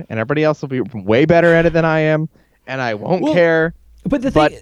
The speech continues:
Speaker 2: the thing about these, uh, is, like, like, I mean, you're just playing a Mario level where extra stuff will, might possibly happen. But I don't think, it's not like Fortnite,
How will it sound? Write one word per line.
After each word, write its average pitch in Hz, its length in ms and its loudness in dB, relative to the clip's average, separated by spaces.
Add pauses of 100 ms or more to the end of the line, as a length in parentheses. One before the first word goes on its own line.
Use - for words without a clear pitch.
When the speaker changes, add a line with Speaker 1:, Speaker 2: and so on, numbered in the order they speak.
Speaker 2:
the 220 120 -2
thing 320 220 -4
about 202 300 -2
these, 113 220 0
uh, 107 100 -4 (120)
is, 117 200 -6
like, 104 300 -6 (1800)
like, 127 280 0 (500)
I 151 80 0
mean, 147 120 -2
you're 170 140 4
just 185 240 -2
playing 202 240 -2
a 170 40 -2
Mario 151 360 2
level 110 320 -2
where 107 400 -4 (520)
extra 160 300 -4
stuff 139 240 0
will, 123 60 -2
might 117 240 -4 (140)
possibly 117 420 -4
happen. 95 420 -10 (680)
But 208 300 -4 (300)
I 170 100 0
don't 214 280 -2
think, 220 200 -4
it's 190 160 -2
not 254 180 -2
like 220 300 -2
Fortnite, 110 540 -2